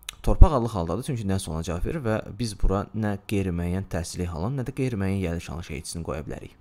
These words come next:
Yəni gülür torpağı, gülür insan deyə bilmir, nə, və yaxud da gülür torpağın, yəni oradakı ın yəliş halda qoya bilmərik ora. Cahan kiçik, aləm dardır. Yenə burada cahan adlıq haldadır. Quş apardı, qarğa yedi dənimi.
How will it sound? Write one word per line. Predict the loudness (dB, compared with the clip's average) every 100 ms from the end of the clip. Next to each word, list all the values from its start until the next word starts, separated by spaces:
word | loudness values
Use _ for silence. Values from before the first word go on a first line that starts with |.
| -20 -14 -10
Yəni | -8 -8
gülür | -4 -2 0
torpağı, | 0 0 -4 -6 -8
gülür | -10 -8 -8
insan | -8 -10 -10 -10
deyə | -6 -4 -4
bilmir, | -4 -4
nə, | -4 -6 -12 -10
və | -8
yaxud | -8
da | -8
gülür | -8 -4
torpağın, | -2 -2 -4 -8 -8 -10 -14 -20 -20 -20 -10
yəni | -8 -8 -12 _ _ _
oradakı | -8 -8 -8 -6
ın | -4
yəliş | -4 -4 -4 -6
halda | -6 -4 -4
qoya | -4 -4 -6
bilmərik | -8 -10 -14 -18
ora. | -20 _ _ -20 -20 -20 -14 -2
Cahan | 0 0 -2
kiçik, | -4 -8 -2
aləm | 0 2 0 0
dardır. | -2 -4 -6 -6
Yenə | -4 -2 -2
burada | -4 -6
cahan | -6 -6 -4 -2 -4 -8 -8
adlıq | -8 -8 -10
haldadır. | -12 -12 -14 -18 -20 -20 -20 _ _ -20 -20 -20 -6
Quş | 0 6
apardı, | 8 8 6 -2
qarğa | 0 0 0 -2
yedi | -2 -2 -2 -4 -4 -6
dənimi. | -4 -2 -4 -8